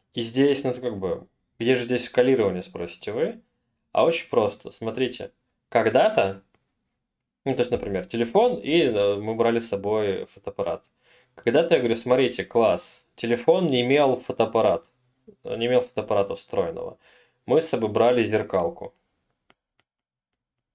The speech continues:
Ну, или большой фотоаппарат какой-то другой. Здесь телефон. Только телефон». Теперь говорю: «Окей, смотрите, появился момент, когда телефон,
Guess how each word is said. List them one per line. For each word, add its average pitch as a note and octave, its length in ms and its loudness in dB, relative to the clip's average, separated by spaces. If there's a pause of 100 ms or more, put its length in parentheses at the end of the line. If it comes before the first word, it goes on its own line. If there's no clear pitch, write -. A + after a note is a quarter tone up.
Ну, D#3 140 0
или A2+ 80 2
большой G2 420 0
фотоаппарат F#2+ 500 -8
какой-то F2+ 320 -12
другой. F2+ 400 -8 (440)
Здесь F3 200 -8
телефон. - 480 -10 (1900)
Только G2 300 0
телефон». - 240 -20 (1000)
Теперь C3+ 160 0
говорю: C3 240 2
«Окей, B2+ 300 0
смотрите, A#2+ 560 -2 (400)
появился B2 560 0
момент, C#3 520 0 (800)
когда B2 920 2
телефон, D#3 680 -2